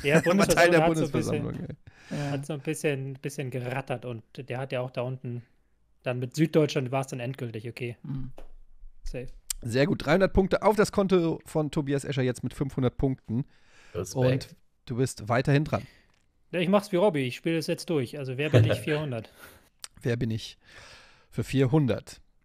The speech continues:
Speaker 2: Ich startete meine Profikarriere bei Mainz null fünf. Ich habe in das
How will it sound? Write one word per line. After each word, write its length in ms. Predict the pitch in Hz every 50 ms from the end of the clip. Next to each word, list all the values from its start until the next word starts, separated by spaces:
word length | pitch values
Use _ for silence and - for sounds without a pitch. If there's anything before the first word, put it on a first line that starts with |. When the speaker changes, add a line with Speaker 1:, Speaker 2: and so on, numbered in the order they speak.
| _ _ _ _ _ _ _ _ _ _ _ _ - _ _ _ - - - _ _ _ _ _ _ _ _ -
Speaker 2:
Ich 180 | - 233 254 -
startete 440 | - - 147 143 175 - 190 156 170
meine 200 | 160 156 151 156
Profikarriere 1080 | 135 - - 131 139 - 156 - - 139 131 117 117 113 113 110 107 117 120 120 113 - _ _ _ _ -
bei 300 | - 120 107 107 110 107
Mainz 480 | - 120 107 110 117 165 214 220 - -
null 160 | 185 180 180
fünf. 500 | - - 214 214 170 104 - - - - _ _ _ _ _ _ _ _ _ _ _ _ _ _ _ _ _ _ _ _ _ _ _ _ _ _ _ _ _ _ _ _ _ _ _ _ _ _ _ _ _ _ _ _ _ _ _ _ _ - - - - - - _ _ _ _ _ _ _ _ _ _
Ich 220 | - 139 127 - -
habe 220 | 143 151 156 156
in 120 | - 147 139
das 240 | 139 127 - -